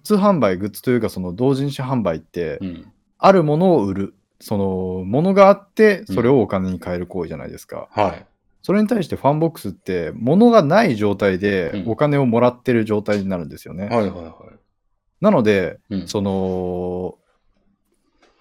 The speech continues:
Speaker 1: 結果的に物を出せなくても、
Speaker 2: うん。
Speaker 1: お金だけが先に入ってくる
Speaker 2: うん。
Speaker 1: 状態にあって、まあ単純に絵描き側に有利な契約なんですよ。
Speaker 2: はい。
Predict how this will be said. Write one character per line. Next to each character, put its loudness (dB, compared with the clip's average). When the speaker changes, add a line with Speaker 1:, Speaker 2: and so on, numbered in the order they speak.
Speaker 1:
結 -2
果 2
的 0
に 2
物 4
を 2
出 2
せ -4
な 4
く -8
て -8
も、 -10
Speaker 2:
う -4
ん。 -8
Speaker 1:
お -6
金 0
だ 6
け 0
が 2
先 -4
に 2
入 0
っ 0
て -14
く -10
る -6
Speaker 2:
う -4
ん。 -10
Speaker 1:
状 0
態 2
に 0
あ -2
っ -12
て、 -6
ま 2
あ -2
単 0
純 -2
に 0
絵 -2
描 0
き -6
側 2
に -6
有 2
利 -6
な -12
契 -8
約 -4
な -6
ん -10
で -14
す -20
よ。 -20
Speaker 2:
は -2
い。 -18